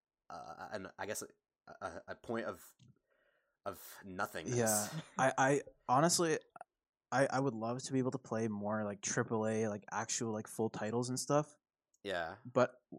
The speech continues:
Speaker 2: whenever I tend to do that, what I'll do is I'll just, like, take an entire week where I do absolutely nothing but sit in my basement and play Xenoblade Chronicles for a week without talking to anybody.
Speaker 1: Yeah.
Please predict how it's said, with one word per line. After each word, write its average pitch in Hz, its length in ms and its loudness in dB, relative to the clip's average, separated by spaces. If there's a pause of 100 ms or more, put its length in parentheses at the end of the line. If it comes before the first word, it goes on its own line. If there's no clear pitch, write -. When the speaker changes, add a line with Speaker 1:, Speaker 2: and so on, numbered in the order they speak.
Speaker 2:
whenever 135 360 4
I 143 80 8
tend 120 400 0
to 127 60 -4
do 101 180 -4
that, 131 320 4 (540)
what 123 120 6
I'll 120 80 8
do 110 400 2
is 120 160 0
I'll 107 100 0
just, 120 200 0
like, 120 260 2
take 127 220 0
an 123 60 2
entire 113 440 0
week 104 360 -8
where 113 100 4
I - 20 2
do 113 220 -2
absolutely 110 460 0
nothing 98 380 -2
but 110 120 -2
sit - 220 -2
in 113 100 -2
my 110 120 2
basement 101 520 -4
and 110 120 -6
play 113 200 -4
Xenoblade 107 440 0
Chronicles 113 480 0
for 131 120 2
a 123 40 4
week 127 200 2
without 117 200 2
talking 120 320 -2
to 117 80 0
anybody. 95 400 2
Speaker 1:
Yeah. 156 100 2